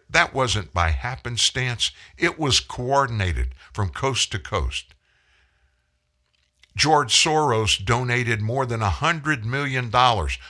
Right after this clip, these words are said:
to causes that were out there vocally advocating for defund the police.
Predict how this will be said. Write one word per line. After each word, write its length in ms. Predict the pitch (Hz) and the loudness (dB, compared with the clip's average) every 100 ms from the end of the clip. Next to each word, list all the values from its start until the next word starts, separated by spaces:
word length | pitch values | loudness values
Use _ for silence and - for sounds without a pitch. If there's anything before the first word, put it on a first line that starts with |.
| - | -10
to 120 | - | -8
causes 720 | 107 - 156 151 123 104 101 - - - | -6 4 8 8 6 4 2 0 -10 -4
that 160 | 110 101 | -2 2
were 200 | 113 117 | 2 4
out 240 | 131 131 - | 2 0 0
there 180 | 117 | 0
vocally 760 | 104 85 139 131 123 123 120 - | 0 0 -2 -2 -4 -4 -4 -4
advocating 760 | 120 135 110 113 - 117 113 110 - - | 2 2 2 -6 -2 -2 -2 -4 -8 -16
for 180 | - 117 | -4 -2
defund 720 | 104 90 139 123 - 127 117 | -2 -6 -6 -6 -2 -2 0
the 60 | 110 | -6
police. 560 | - 107 107 90 - | -4 -4 -2 -2 -2